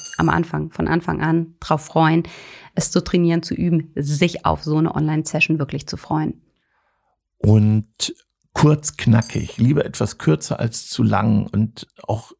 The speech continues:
Speaker 2: nicht überziehen. Also bleib bitte pünktlich.
Speaker 1: Mhm.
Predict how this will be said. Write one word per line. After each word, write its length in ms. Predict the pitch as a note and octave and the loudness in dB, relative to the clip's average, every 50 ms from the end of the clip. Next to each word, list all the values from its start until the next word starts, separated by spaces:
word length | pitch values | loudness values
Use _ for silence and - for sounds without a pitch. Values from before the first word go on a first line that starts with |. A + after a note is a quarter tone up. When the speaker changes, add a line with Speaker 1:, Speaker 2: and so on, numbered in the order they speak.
| _ _ | _ _
Speaker 2:
nicht 340 | A2 A2+ B2+ B2 - - - | 4 4 4 4 0 -2 -4
überziehen. 640 | - A2+ - - - - - - A#2+ A2 G#2+ G2+ | -2 0 0 -2 0 -2 -2 0 2 2 2 2
Also 160 | - G2 G#2+ G#2+ | 0 -4 -6 -2
bleib 300 | - A#2+ A#2+ B2 B2 - | 0 2 2 2 2 0
bitte 200 | A#2+ - - A#2+ | -2 -2 -2 -4
pünktlich. 680 | - - B2+ B2+ A#2+ A2 - - - F2 - - _ _ _ _ _ _ _ _ _ _ | 0 4 4 6 6 4 2 -4 -8 -8 -10 -14 _ _ _ _ _ _ _ _ _ _
Speaker 1:
Mhm. 340 | - F3+ F#3 F3+ G3 A3 D#4 | 2 2 4 4 4 2 0